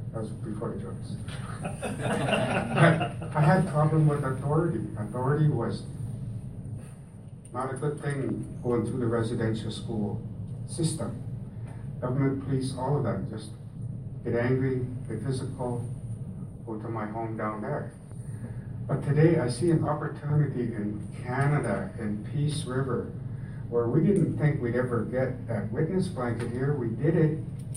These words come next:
It was successful in a way that us on the, that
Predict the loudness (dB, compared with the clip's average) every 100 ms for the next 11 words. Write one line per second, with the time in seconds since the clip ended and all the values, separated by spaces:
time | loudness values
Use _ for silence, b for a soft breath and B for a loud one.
0 | -6 -4 -4 -4 -4 -6 0 0 0 -2
1 | -4 -2 -2 0 2 2 2 0 -2 -4
2 | -6 -8 -8 -8 -10 -10 -8 -8 -6 -4
3 | -2 0 0 0 -4 -8 -8 -8 -8 -8
4 | -6 -4